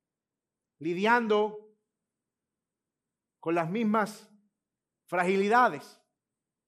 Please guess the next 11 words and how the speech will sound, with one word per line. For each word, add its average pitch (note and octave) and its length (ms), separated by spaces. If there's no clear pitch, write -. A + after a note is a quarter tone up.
sino D3+ 180
que G#3 80
esperamos G3+ 420
que A3 100
si F3+ 140
realmente F3 440
hemos G3+ 200
abrazado E3+ 400
el F#3+ 80
evangelio, F#3+ 420
haya, F3+ 300